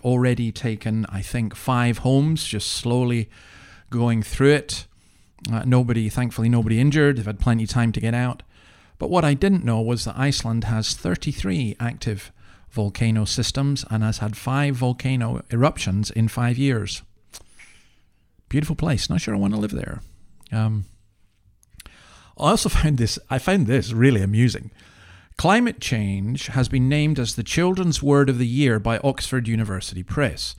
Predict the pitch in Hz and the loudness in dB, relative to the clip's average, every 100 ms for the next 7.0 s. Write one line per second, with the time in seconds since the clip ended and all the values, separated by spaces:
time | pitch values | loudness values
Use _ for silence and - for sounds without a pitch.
0 | - - - - - - - - 117 120 | -18 -20 -20 -20 -20 -20 -12 0 4 6
1 | 131 113 107 180 190 - 113 107 104 - | 6 4 2 4 4 4 0 0 -2 0
2 | 110 110 104 95 - 208 - - 110 - | 0 2 0 0 -4 -2 -6 0 0 0
3 | 104 101 120 123 - 92 98 165 147 113 | 0 2 2 2 0 -4 0 2 2 -2
4 | 92 95 95 - - - - - - 101 | -4 -2 -4 -6 -18 -20 -20 -20 -2 0
5 | 95 - 170 170 123 - 107 101 104 92 | 0 4 6 6 4 2 -2 -2 -4 -6
6 | - 156 147 - - 98 101 104 113 113 | 0 2 4 2 0 2 2 4 4 4